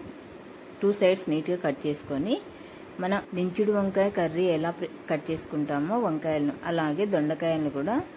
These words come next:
ఇలా కట్ చేసుకోవాలండి. దొండకాయలో ఉండే బి విటమిన్ నాడీ వ్యవస్థను రక్షిస్తుందండి. దగ్గు వల్ల బాధపడేవారు, ఆకలి లేకపోవడం వంటి వాటితో బాధపడేవారు దొండకాయ తినడం చాలా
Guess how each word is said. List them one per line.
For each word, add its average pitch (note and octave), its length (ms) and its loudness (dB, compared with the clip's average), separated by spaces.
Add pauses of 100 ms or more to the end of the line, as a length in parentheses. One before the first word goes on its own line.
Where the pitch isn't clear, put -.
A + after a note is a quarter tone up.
(280)
ఇలా F#3 120 6 (100)
కట్ E3 200 -2
చేసుకోవాలండి. D3 800 2 (1040)
దొండకాయలో G3+ 600 4 (100)
ఉండే E3+ 200 6 (180)
బి E3 100 4 (120)
విటమిన్ F3 420 4 (180)
నాడీ D#3 320 4
వ్యవస్థను D3+ 420 2 (120)
రక్షిస్తుందండి. D#3 760 2 (600)
దగ్గు F3 280 8
వల్ల G3+ 180 8 (140)
బాధపడేవారు, D#3 800 4 (360)
ఆకలి G3 360 6
లేకపోవడం E3 680 2
వంటి D3 320 2
వాటితో D3+ 400 2 (100)
బాధపడేవారు C#3+ 840 2 (280)
దొండకాయ D#3+ 480 2
తినడం C#3+ 280 2 (240)
చాలా D3+ 300 4